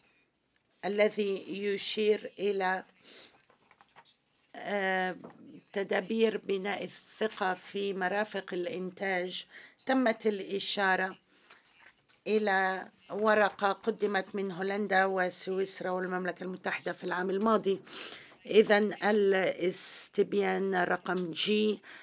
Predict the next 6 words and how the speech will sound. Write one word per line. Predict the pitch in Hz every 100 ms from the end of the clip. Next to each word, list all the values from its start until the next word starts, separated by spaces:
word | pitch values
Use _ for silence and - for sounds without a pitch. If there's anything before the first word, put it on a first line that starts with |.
| - -
المتعلق | 208 208 202 - 185 196 196 185 - 202
بالإعلان | 185 185 180 170 165 180 196 190 190
عن | 175 190
مرافق | 180 185 190 196 -
إنتاج | 151 185 196 185 - - -
اللقاحات. | 190 185 185 185 - 175 - 156 151 -